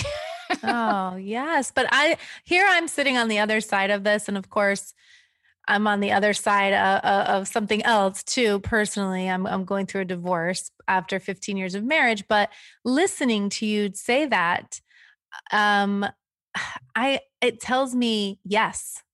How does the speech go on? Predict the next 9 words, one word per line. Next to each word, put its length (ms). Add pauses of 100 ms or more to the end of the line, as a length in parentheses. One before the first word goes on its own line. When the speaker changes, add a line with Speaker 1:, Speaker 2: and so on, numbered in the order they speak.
(100)
Speaker 2:
like, 280 (400)
yes, 480 (340)
go 220
for 180
that 200
list. 340
Yes, 400
go 260
for 380